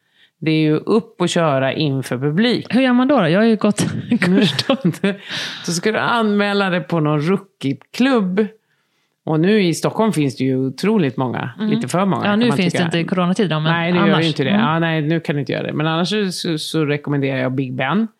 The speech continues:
Speaker 2: Mm.
Speaker 1: För att det är den som har hållit på längst.
Speaker 2: Då, hur gör man då? Man går
Speaker 1: Då
Speaker 2: dit.
Speaker 1: man går in på deras hemsida. Det
Speaker 2: Mm.
Speaker 1: har jag nog skrivit till er som gick kurs.
Speaker 2: Mm.
Speaker 1: Eh, och så anmäler man sig där. Och så
Speaker 2: Mm.
Speaker 1: får man stå i kö ganska lång tid, speciellt när man är ny.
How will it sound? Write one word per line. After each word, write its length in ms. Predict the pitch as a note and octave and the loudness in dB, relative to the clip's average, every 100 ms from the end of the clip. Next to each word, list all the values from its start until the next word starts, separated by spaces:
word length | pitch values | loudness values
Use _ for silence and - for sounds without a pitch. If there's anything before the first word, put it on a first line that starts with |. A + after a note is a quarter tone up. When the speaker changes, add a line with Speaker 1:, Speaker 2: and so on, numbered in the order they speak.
| _ - | _ -6
Speaker 2:
Mm. 240 | G#3 A3 C#4 | -2 0 -2
Speaker 1:
För 80 | D#3+ | -4
att 80 | D#3 | -2
det 80 | D#3+ | -2
är 80 | |
den 200 | C#3+ C#3 | 0 -2
som 140 | B2 B2+ | -4 -6
har 80 | C3+ | -6
hållit 200 | C3 - | -6 -6
på 140 | A#2+ | -4
längst. 380 | B2 A#2+ E3+ G3+ | -2 -2 0 0
Speaker 2:
Då, 80 | B3 | 2
hur 80 | |
gör 80 | C#4+ | 2
man 220 | C4 C4 | 2 0
då? 240 | C4+ E4+ E3+ | 0 0 0
Man 180 | F3+ G#3+ | 0 0
går 100 | B3+ | 2
Speaker 1:
Då 40 | |
Speaker 2:
dit. 60 | - | 2
Speaker 1:
man 120 | F#3+ | 4
går 80 | G#3+ | 4
in 140 | G#3+ | 2
på 120 | G#3 | 2
deras 360 | G3+ E3+ C#3 - | 0 0 -2 -6
hemsida. 800 | D#3+ F3 D3+ C#3+ A#3 B3+ F3+ A#2+ | -4 0 0 -2 -2 -2 -2 -2
Det 100 | C3 | 2
Speaker 2:
Mm. 100 | A3+ | 2
Speaker 1:
har 60 | F#3+ | 2
jag 80 | |
nog 120 | D#3+ D3+ | 0 -2
skrivit 540 | - A3 E3+ E3 A#3+ | -2 -2 -2 -2 -4
till 160 | - F3 | -4 -4
er 100 | - | -4
som 220 | - - | -6 -6
gick 140 | - | -8
kurs. 240 | - G#3+ A3 A#3 A#3 - - - - | -6 -2 -2 -2 -6 -18 -20 -20 -4
Speaker 2:
Mm. 160 | C#3 | -2
Speaker 1:
Eh, 40 | C#3+ | 0
och 200 | - D#3 | 0 0
så 220 | E3+ E3 - | 0 -2 -2
anmäler 640 | - G#3+ E3 F3 A3 C#4+ D4+ | -2 0 2 0 0 0 0
man 160 | D#4 | -2
sig 140 | - - | -2 -4
där. 300 | - - - _ - | -2 -4 -8 _ -8
Och 100 | F3+ | -4
så 60 | G3+ | -2
Speaker 2:
Mm. 80 | |
Speaker 1:
får 120 | F#3+ A#3 | -2 0
man 160 | A#3 | 0
stå 180 | G#3+ A3 | 0 -2
i 20 | |
kö 340 | - C#3+ C3 B2 _ _ | -2 -2 -2 -4 _ _
ganska 240 | D#3 D3 D3 | -6 -2 -2
lång 200 | C#3 C3+ | 0 -2
tid, 220 | - D#3 | -2 -4
speciellt 360 | - C3 C#3+ C#3+ | -4 -4 -2 -2
när 80 | |
man 140 | D#3+ D3+ | -2 0
är 60 | |
ny. 360 | C#3+ E3+ B2+ C3+ | 0 0 -2 -4